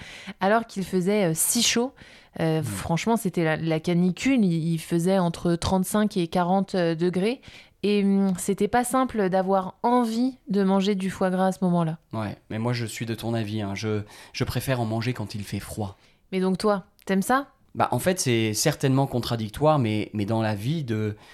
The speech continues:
Speaker 2: de tous les jours, je consomme quasiment plus de viande, hein, en fait, très peu, de temps en temps, mais beaucoup moins qu'avant,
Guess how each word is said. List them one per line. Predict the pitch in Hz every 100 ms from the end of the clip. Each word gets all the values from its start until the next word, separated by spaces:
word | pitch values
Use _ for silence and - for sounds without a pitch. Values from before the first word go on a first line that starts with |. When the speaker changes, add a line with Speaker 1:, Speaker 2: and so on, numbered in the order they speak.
| - -
Speaker 2:
de | 117
tous | 113 - 156
les | 127
jours, | 113 131 175 156
je | 110
consomme | 117 123 120 156 151
quasiment | - 160 131 131 120 117 -
plus | - - 117 147
de | 117
viande, | 95 95 117 139 95
hein, | 98 98
en |
fait, | - - _
très | - - 123
peu, | 123 127 175 - - - - 113
de | 120
temps | 143 139
en | 139
temps, | - 110 123
mais | 127 107 101 101
beaucoup | 92 104 147 151 127
moins | 123 131
qu'avant, | 117 104 123 170